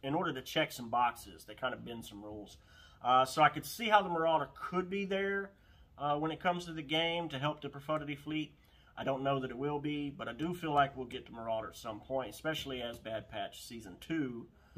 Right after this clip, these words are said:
is just around the corner, so we'll be getting something there. But definitely, if I had to give my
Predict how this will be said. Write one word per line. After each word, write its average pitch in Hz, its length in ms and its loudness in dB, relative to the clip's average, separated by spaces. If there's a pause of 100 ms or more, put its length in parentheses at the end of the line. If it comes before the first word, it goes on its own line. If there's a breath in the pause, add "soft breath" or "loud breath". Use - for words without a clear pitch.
(200 loud breath)
is 120 180 -10
just 120 260 -10
around 110 200 -4
the 90 80 -18
corner, 110 500 -6
so - 220 -12
we'll 110 100 -12
be 104 100 -12
getting 104 220 -12
something 92 420 -14
there. 104 220 -12 (540)
But 131 220 -8
definitely, 151 760 4 (180 loud breath)
if 113 140 -8
I 143 80 4
had 160 180 2
to 143 60 -4
give 135 260 0
my 110 460 -4